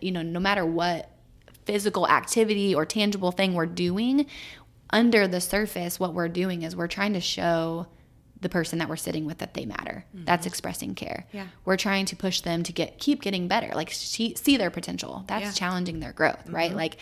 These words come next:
Speaker 1: provide support, you know, and treat them with respect and give them a say. So let's, like, maybe jump into a couple of them. I don't
Speaker 2: Yeah.
Speaker 1: know how we wanna
Speaker 2: Yeah.
Speaker 1: do this per,
Speaker 2: Mm-hmm.
Speaker 1: you know, per se, but,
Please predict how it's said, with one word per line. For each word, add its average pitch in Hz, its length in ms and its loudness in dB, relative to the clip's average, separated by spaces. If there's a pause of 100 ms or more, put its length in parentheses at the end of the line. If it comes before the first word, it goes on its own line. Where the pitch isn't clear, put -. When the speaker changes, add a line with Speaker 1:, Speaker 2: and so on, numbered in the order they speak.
(400)
Speaker 1:
provide 202 380 4
support, 165 460 0
you 190 100 -2
know, 170 220 2
and - 140 -6
treat 220 280 2
them 196 160 2
with 180 160 0
respect 180 520 -2
and 180 80 -4
give 175 200 -2
them 175 180 -4
a 180 80 -6
say. 175 400 -2 (260)
So 202 200 8
let's, 220 180 6
like, 359 140 8
maybe 214 520 8 (360)
jump 170 380 0
into 147 280 2 (100)
a 156 40 0
couple - 420 -2
of - 80 -4
them. - 160 -8
I 175 100 -2
don't 170 140 0
Speaker 2:
Yeah. 123 80 0
Speaker 1:
know 165 60 2
how 180 180 2
we 175 160 2
wanna 170 200 0
Speaker 2:
Yeah. 370 40 0
Speaker 1:
do 294 140 6
this 359 180 4
per, 320 220 6
Speaker 2:
Mm-hmm. 202 260 -2
Speaker 1:
you 233 140 4
know, 254 120 6
per 269 140 -2
se, 262 220 4
but, 214 260 6